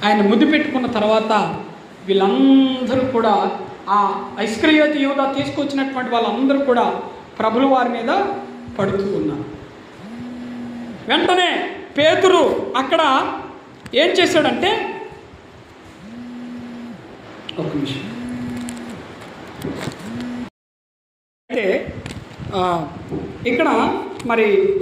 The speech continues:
ఏం జరిగిందంటే ఆ యూదా అనేక మంది జనాలను తీసుకొని అక్కడికి వచ్చారు. వచ్చిన తర్వాత ప్రభుల వారి యొక్క చెయ్యి మీద ముద్దు పెట్టుకొని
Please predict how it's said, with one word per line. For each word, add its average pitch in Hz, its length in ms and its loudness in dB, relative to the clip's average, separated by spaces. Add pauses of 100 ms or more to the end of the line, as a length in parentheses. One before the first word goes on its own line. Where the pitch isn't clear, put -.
(220)
ఏం 285 160 4
జరిగిందంటే 285 840 0
ఆ 240 320 2
యూదా 330 540 2
అనేక 320 300 2
మంది 294 260 4
జనాలను 262 460 0
తీసుకొని 247 360 0 (280)
అక్కడికి 190 280 -6
వచ్చారు. 185 280 -6 (840)
వచ్చిన 403 260 6
తర్వాత 294 560 2
ప్రభుల 294 240 4
వారి 330 220 4
యొక్క 277 600 0
చెయ్యి 294 160 4
మీద 277 200 2
ముద్దు 233 200 0
పెట్టుకొని 285 560 2